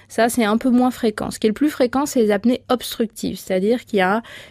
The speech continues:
une obstruction au niveau de la gorge, au niveau des voies aériennes supérieures. Et donc, quand on a une inspiration, euh, les parois, euh, au niveau du, du pharynx, de la gorge, vont se rapprocher.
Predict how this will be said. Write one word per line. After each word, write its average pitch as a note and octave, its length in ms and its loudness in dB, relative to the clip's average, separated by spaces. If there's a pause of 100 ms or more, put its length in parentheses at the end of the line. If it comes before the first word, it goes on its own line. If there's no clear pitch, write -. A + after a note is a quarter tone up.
une G#3 140 4
obstruction A#3 560 0
au A3+ 220 2
niveau G3+ 500 2
de F#3 80 -2
la F3+ 100 2
gorge, A#3 340 0
au A#3+ 40 0
niveau G#3 200 -2
des F#3+ 120 0
voies G3 140 2
aériennes G3+ 320 0
supérieures. F#3 720 0 (960)
Et A3+ 40 4
donc, A3 160 2
quand G#3+ 180 -2
on G3 80 2
a F#3+ 80 2
une G3 120 2
inspiration, G#3 840 0 (400)
euh, F3+ 80 2
les F3+ 100 2
parois, G3 640 2
euh, F3 60 2
au G3 40 2
niveau G3 280 2
du, F#3 320 -4
du F3+ 160 -6
pharynx, A3 440 0
de G#3 80 -2
la F3 140 0
gorge, G#3+ 200 0
vont G3+ 100 -2
se - 80 -8
rapprocher. G#3 600 -2